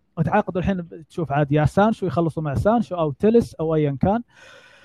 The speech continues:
فالموضوع ال-، الإيجابي من الهزيمة إنه ممكن تعجل في ال-، في الجانب التعاقدات، لكن على أرض الملعب لوتون حيكون فريق سهل، آه، بال-، نظريا يعني من ال-، سواء حتى لو كان تحضيراته أفضل من ال-،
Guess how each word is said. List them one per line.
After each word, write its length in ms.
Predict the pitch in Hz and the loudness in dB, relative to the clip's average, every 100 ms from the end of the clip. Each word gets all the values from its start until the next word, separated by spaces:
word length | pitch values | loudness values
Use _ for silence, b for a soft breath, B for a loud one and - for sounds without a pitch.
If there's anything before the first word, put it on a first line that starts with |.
| b - | b -10
فالموضوع 1160 | - 190 196 190 190 190 214 208 208 240 311 214 | 2 6 8 8 6 4 -2 0 0 2 0 0
ال-، 320 | 208 196 190 | 0 -2 -4
الإيجابي 680 | 185 180 185 180 269 233 180 | -4 -4 0 4 6 4 4
من 120 | 247 | 4
الهزيمة 540 | 285 220 220 233 233 262 | 6 6 4 0 0 0
إنه 140 | 247 | 0
ممكن 320 | 277 - 185 | 0 -2 -4
تعجل 440 | - 190 160 156 143 | -2 -2 0 -4 -4
في 140 | - | -2
ال-، 720 | 147 143 139 131 131 147 143 | 0 0 -4 -6 -10 -14 -12
في 120 | - | 0
الجانب 600 | 151 143 143 135 170 156 139 | 2 4 2 4 4 6 2
التعاقدات، 720 | - 143 156 151 135 127 - - _ _ _ - | 2 2 4 2 2 2 0 -10 _ _ _ 2
لكن 260 | 233 - 254 | 4 6 6
على 180 | 240 | 6
أرض 280 | 262 302 220 | 6 4 4
الملعب 460 | 196 160 139 143 220 _ _ _ | 0 0 0 0 -2 _ _ _
لوتون 500 | 262 254 - 269 294 - | 0 4 6 4 2 -2
حيكون 300 | 247 254 262 | 0 2 4
فريق 240 | 247 233 | 6 6
سهل، 340 | - 185 175 247 _ _ _ _ 285 | 6 6 4 0 _ _ _ _ -8
آه، 180 | 269 262 | -6 2
بال-، 280 | 254 247 247 | 4 4 4
نظريا 500 | 240 180 196 190 151 | 4 6 4 4 2
يعني 300 | 160 139 156 | 2 0 0
من 120 | 160 160 | -2 -2
ال-، 600 | 151 147 147 147 147 147 - | -2 0 -2 -2 -4 -4 2
سواء 180 | 196 165 | 4 4
حتى 240 | 254 277 | 4 6
لو 80 | 220 | 6
كان 200 | 214 185 | 4 4
تحضيراته 580 | 180 165 180 170 170 180 | 2 6 6 4 0 -2
أفضل 280 | 147 147 | 0 -2
من 180 | 143 143 | -2 -2
ال-، 240 | 135 131 | -4 -4